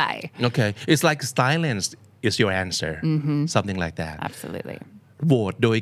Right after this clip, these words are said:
Speaker 2: การไม่พูดอะไรเลย นั่นก็คือการโหวตเหมือนกัน หรือว่าการแสดงความเห็นโดยการไม่พูดอะไรเลย นั่นคือความเห็นแล้ว แต่ vote with your feet ก็คือเราแสดงความไม่เห็นด้วย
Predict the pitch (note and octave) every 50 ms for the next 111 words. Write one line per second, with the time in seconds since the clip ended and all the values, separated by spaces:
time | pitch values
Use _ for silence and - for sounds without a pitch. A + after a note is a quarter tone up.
0 | - A#2 G#2 G2 F#2+ G2 G#2 A#2+ C3 A2+ - - B2+ C3+ - A#2 A2 G2 F#2 F2
1 | E2+ D#2+ D#2 D#2+ - - _ _ _ _ _ _ _ _ - - - B2+ C#3 C#3+
2 | E3 D3 - D3 B2 - A#2 G2 F#2+ F2+ G2 F2 D#2+ - F2 E2 - F2+ F2 E2
3 | D#2 D#2+ - - - - - - - _ - G#2+ G#2 A2 B2 C3+ C#3+ C3+ - C3+
4 | A#2 A2 G2+ G2+ G2+ G2 F#2 - - - - - _ _ - - - D#3 C3+ C3
5 | A#2 A#2 - C3+ A#2+ A2+ G#2 G#2+ F2+ F#2 G#2+ A2 A2 A#2+ A2 G#2+ B2+ C3+ C3+ F#3+
6 | G3+ D3 B2+ B2 A2+ A2 A2 G#2 A2 C#3+ D3+ - - C#3 A#2 - A2+ G2+ F2+ G2
7 | F2 D#2+ E2+ E2 D#2+ F2 F2+ F#2 - - - - - - - - _ - B2 A2
8 | G#2+ G#2 G2+ G#2 A#2+ A#2 A2+ A2+ B2 A2+ B2+ C3 B2+ B2+ A#2 A2 G2 - - -
9 | A2+ A2 C3 C3 - - E3 C#3+ - - C3+ A#2+ A2+ G#2 A2 G#2+ G2+ - A2+ A2
10 | G#2 G2 F#2+ F#2+ - - - G2+ G2+ F#2 F#2 F#2 F#2 F2 - - - - - -
11 | - - C#3 F3 A3 F#3+ C#3 B2 E2 E2+ - B2 C3 D3 C#3